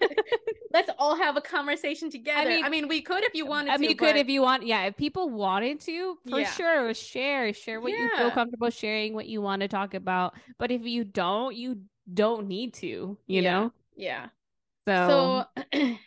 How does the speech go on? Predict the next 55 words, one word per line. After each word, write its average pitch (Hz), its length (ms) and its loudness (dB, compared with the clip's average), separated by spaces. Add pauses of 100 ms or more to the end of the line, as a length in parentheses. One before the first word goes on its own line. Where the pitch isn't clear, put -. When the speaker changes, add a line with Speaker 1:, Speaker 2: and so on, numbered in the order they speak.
(580)
Speaker 2:
so 277 100 6
we're 269 140 4
both 269 240 0
in 330 80 -2
mono-, 294 380 -2
each 240 240 -8
in 233 160 -2
monogamous 208 680 -4
relationships. 196 720 -4
Have 185 100 2 (120)
Speaker 1:
Mm-hmm. - 40 0
Speaker 2:
you 170 280 0
ever 277 840 2
tried 220 840 -2
or 214 160 0
have 196 160 -6
been 214 180 -2
in 233 140 -4
a 240 40 -4
different 247 360 -6
type 254 180 -2
of 247 160 -8
relationship? 254 920 -4 (140)
I 226 120 -6
know 240 100 0
you 254 120 0
said 240 200 2
in 226 80 -2
the 214 60 -2
future, 214 360 -6
like, 214 300 -2 (160)
you 262 120 0
don't 262 140 4
see 247 200 -4
this, 226 480 -4 (240)
you 240 100 -6
don't 220 180 -2
see 202 120 -4
yourself 190 300 0
Speaker 1:
Mm-mm. - 20 -4
Speaker 2:
trying 202 220 0
it 196 100 -6
because 208 160 -4
it's 202 80 -8
not 196 100 -2
your 190 120 -8
thing, 247 240 -2
but 196 160 -2
Speaker 1:
Mm-mm, 185 40 -2
Speaker 2:
have 220 180 0
you - 100 -2
Speaker 1:
not - 100 -2
my 220 60 0
Speaker 2:
ever 214 280 0
Speaker 1:
thing. 190 40 -4